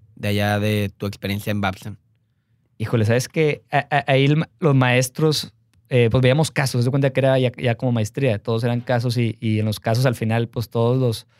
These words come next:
Speaker 2: los mexicanitos ahí, eh, decíamos nuestra, nuestra, nuestro punto de vista y como estudiantes, y luego el maestro al final siempre decía el suyo, y, y siempre, siempre decía que cash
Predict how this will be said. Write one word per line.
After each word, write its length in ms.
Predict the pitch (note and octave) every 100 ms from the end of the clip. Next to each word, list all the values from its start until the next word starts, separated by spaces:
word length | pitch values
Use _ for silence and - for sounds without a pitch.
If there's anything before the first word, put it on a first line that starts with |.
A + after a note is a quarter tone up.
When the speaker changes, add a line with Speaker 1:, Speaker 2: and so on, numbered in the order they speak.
| _ -
Speaker 2:
los 100 | A#2
mexicanitos 720 | A#2 A2+ A2+ A2+ A#2+ - C3
ahí, 260 | A#2+ B2 B2+
eh, 120 | B2 B2 C#3+ C#3
decíamos 340 | A#2+ A#2+ C3
nuestra, 600 | C3+ B2 B2 A2+ G#2+ G2+ _ - - -
nuestra, 1120 | B2+ A2 A#2+ A2+ A2+ A2 G#2 G#2 G2+ A#2 -
nuestro 220 | B2 A2+
punto 260 | A#2+ B2 C#3+
de 60 |
vista 280 | B2+ B2+ C#3+
y 40 | C3
como 440 | A#2+ A2 G#2+ G2+
estudiantes, 800 | - - A#2+ B2 B2+ C3+ C#3+ - _
y 80 | A#2+
luego 120 | A#2+
el 60 | C3+
maestro 240 | C3 A#2+
al 60 | C#3+
final 180 | B2 A2+
siempre 320 | B2 A2+ A#2+
decía 240 | G#2+ A#2
el 80 | A2+
suyo, 300 | D3+ F#3 - _ _
y, 220 | C#3+ A#2+ -
y 120 | A#2
siempre, 400 | - C3 B2+ C#3+
siempre 300 | C3+ B2+ C#3
decía 240 | A2+ B2
que 280 | - B2+ B2 _ _
cash 280 | - C3+ C#3